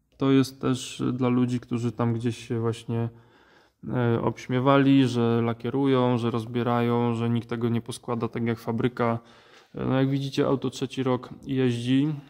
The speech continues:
e, autu się nic nie dzieje, auto jest na bieżąco serwisowane. E, auto, no, użytkowane i to też nie do końca powoli, bo nie po to było robione, żeby tym jeździć, e, trzydzieści na godzinę.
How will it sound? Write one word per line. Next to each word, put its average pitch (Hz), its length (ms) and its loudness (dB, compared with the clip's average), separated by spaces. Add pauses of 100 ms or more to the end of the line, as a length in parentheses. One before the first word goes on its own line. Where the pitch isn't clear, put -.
(200)
e, 120 280 -4
autu 127 240 -6
się 127 160 -6
nic 123 220 -2
nie 123 100 0
dzieje, 123 320 2
auto 120 220 -2
jest 117 100 -4
na 117 80 0
bieżąco 117 420 -2
serwisowane. 117 920 -4 (920)
E, 117 720 -2
auto, 117 760 0 (460)
no, 120 200 -4
użytkowane 139 880 2
i 117 120 -4
to 117 140 -10
też 123 520 -8
nie 120 160 -2
do 117 160 -4
końca 120 340 -4
powoli, 117 520 0
bo 113 340 -2
nie 117 140 -2
po 117 120 -8
to 120 160 -4
było 117 220 -2
robione, 117 400 0
żeby 110 240 -4
tym 113 240 -6
jeździć, 113 400 -6 (580)
e, 113 180 -6
trzydzieści 120 500 -4
na 117 120 -2
godzinę. 117 580 0